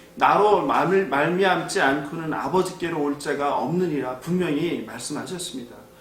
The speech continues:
오직 예수님만이 하나님께 나아가는 유일한 길임을 믿으시기 바랍니다.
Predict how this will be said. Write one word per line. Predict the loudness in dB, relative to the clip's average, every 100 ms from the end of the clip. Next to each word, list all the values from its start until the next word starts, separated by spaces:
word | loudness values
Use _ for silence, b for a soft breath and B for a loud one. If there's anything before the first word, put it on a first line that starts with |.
| B B B B -4
오직 | 2 4 4 2
예수님만이 | 2 4 4 4 6 6 6 6 6 6 4
하나님께 | 2 -2 -2 0 -2 -2
나아가는 | -4 -2 -2 -2 -2 -2 -2 -2
유일한 | -2 0 0 0 -2
길임을 | -4 -4 -2 0
믿으시기 | 0 0 0 0 -4
바랍니다. | -2 -2 -4 -6